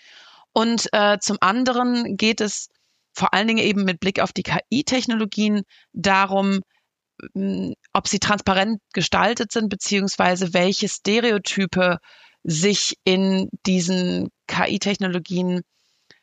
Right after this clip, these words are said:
äh, verbergen, welche darin unbewusst und vermutlich auch ungewollt reproduziert werden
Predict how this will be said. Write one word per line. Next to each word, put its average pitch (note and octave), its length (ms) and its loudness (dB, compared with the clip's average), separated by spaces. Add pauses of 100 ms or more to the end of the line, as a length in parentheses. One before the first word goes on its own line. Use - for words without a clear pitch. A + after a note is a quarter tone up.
(300)
äh, E3 200 0
verbergen, F#3 720 2 (260)
welche F#3+ 260 0
darin F#3 640 0 (240)
unbewusst G#3+ 840 0
und F3 200 -2
vermutlich F#3 420 0
auch E3 100 -2
ungewollt F3+ 520 0
reproduziert G3+ 840 -2
werden G3+ 320 2